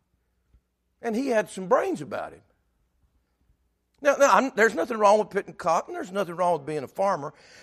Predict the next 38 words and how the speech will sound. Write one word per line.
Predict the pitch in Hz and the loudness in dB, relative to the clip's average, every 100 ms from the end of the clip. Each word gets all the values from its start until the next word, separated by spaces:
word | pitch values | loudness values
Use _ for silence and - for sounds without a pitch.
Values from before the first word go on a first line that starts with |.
| - | -2
But | 202 | 2
I'm, | 196 190 190 | 2 0 -6
I, | - | -2
what | 208 | 0
I'm | 180 | 0
trying | 185 214 160 | 0 -2 -2
to | |
tell | - 233 311 | -6 -6 -6
you | 294 185 147 | -6 -6 -6
is | 143 147 - _ _ _ _ | -4 -4 -8 _ _ _ _
people | 254 285 262 202 160 _ - | -6 -4 -2 -2 -4 _ 0
that | 185 - | 0 0
want | 190 226 | -2 0
a | 180 | -2
higher | 185 240 262 208 | 0 0 0 2
op-, | 214 - 160 - | 2 0 -6 -2
occupation | 185 196 - 139 220 294 - 160 | 2 2 -2 -10 -6 -6 -6 -10
in | 135 | -10
life | 170 262 233 170 - _ | -6 -4 -4 -6 -10 _
have | 247 254 | -4 -4
to | 160 | -4
go | 208 | -4
to | 160 | -4
school | - 277 262 202 | -8 -8 -6 -6
to | - | -10
get | 151 262 247 | -8 -8 -8
the | 202 | -4
understanding, | 202 147 - - 311 247 - - - | -4 -4 -4 -2 0 -2 -6 -14 -8
to | 196 | -6
be | 240 226 | 0 0
able | 190 185 | 2 0
to | |
have | 208 170 | 0 -2
the | 196 | -4
qualifications | 214 220 202 180 - 277 254 220 190 151 | 2 2 2 -4 2 2 2 -4 -6 -8
to | - 180 | -12 -10
be, | 160 196 196 _ _ _ _ _ _ _ _ _ _ _ _ _ _ _ _ _ _ 117 104 107 107 _ _ _ _ _ _ _ _ _ _ _ | -6 -6 -6 _ _ _ _ _ _ _ _ _ _ _ _ _ _ _ _ _ _ _ _ _ _ _ _ _ _ _ _ _ _ _ _ _
right? | - 175 240 | 0 2 4